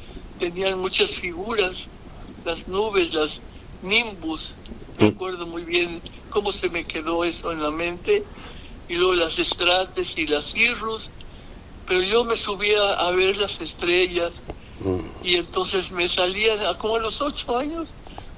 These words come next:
Speaker 1: nueve años, eh, eh, eh, yo hablaba con las estrellas,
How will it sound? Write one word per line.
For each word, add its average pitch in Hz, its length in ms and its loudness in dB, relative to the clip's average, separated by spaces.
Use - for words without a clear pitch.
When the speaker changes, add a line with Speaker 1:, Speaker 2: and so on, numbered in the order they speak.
Speaker 1:
nueve 196 360 4
años, 214 480 -2
eh, 170 640 0
eh, 185 280 0
eh, 175 100 0
yo 180 140 4
hablaba 196 400 6
con 185 180 2
las 160 220 2
estrellas, 214 680 2